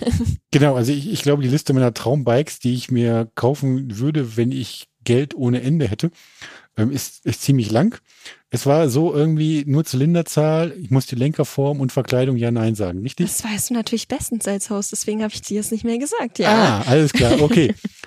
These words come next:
Speaker 2: Also ich fange mal an mit der Zylinderzahl, das ist nämlich schon ein guter Hinweis, wie ich finde, da würde ich sagen vier.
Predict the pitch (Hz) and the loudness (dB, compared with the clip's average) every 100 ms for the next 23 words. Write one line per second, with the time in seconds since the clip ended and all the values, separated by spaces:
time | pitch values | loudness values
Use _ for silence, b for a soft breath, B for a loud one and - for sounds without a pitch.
0 | _ 131 143 139 151 170 151 151 147 135 | _ 2 4 4 4 4 4 2 0 2
1 | 165 185 143 139 175 139 147 139 135 143 | 4 4 4 4 4 2 2 2 2 2
2 | 139 117 107 185 170 139 180 135 127 - | 2 0 -2 0 2 4 4 2 -2 0
3 | 151 175 135 135 127 123 - - 147 190 | 2 2 0 0 0 0 -4 -4 0 2